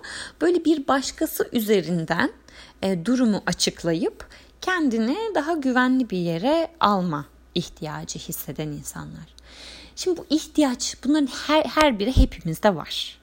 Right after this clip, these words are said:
Belli bir ölçüde kullanıyoruz ya da kullandığımızı fark edip <laughs> kendimizden nefret ediyoruz ya da hiç fark etmiyoruz filan. Bunda bir gariplik de görmüyoruz. Ee, fakat hani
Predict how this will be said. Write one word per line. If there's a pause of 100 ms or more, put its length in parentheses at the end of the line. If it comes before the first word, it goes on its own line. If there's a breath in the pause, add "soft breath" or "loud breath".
(140)
Belli
bir
ölçüde
kullanıyoruz
ya
da
kullandığımızı
fark
edip
<laughs>
kendimizden
nefret
ediyoruz (500 loud breath)
ya
da
hiç
fark
etmiyoruz
filan. (300)
Bunda
bir
gariplik
de
görmüyoruz. (840 loud breath)
Ee, (460)
fakat (160)
hani